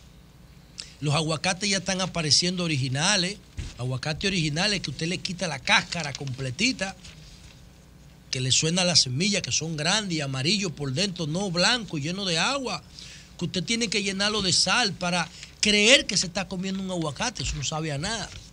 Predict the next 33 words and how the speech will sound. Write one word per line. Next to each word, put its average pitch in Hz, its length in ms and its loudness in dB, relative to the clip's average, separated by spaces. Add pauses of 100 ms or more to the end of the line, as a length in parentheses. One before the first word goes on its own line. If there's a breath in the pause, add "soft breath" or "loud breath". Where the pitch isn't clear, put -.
(760)
Es 143 120 0
una, 185 380 4
es 190 160 0
una 208 380 2
ilusión. 214 640 4
Lo 147 140 -2
que, 147 100 -8 (160)
cuando 180 200 -4
usted 214 200 -2
compra 285 280 -4
un 277 100 -2
aguacate 226 480 0
de 208 100 -2
su 165 140 -8
injerto 135 380 -4
en 131 80 -8
la 127 100 -4
calle, 127 220 -6 (200 loud breath)
es 151 140 -2
una 240 140 -4
ilusión 226 500 -2
alimenticia 156 720 -4
esa 107 160 -6
vaina. 90 320 -12 (420 loud breath)
Pero 147 160 -2
ya 151 140 2
están 220 260 0
apareciendo 208 560 0
los 190 100 -2
aguacates 151 480 -4
orgánicos 151 640 0
de 131 60 -2
verdad. 117 480 -2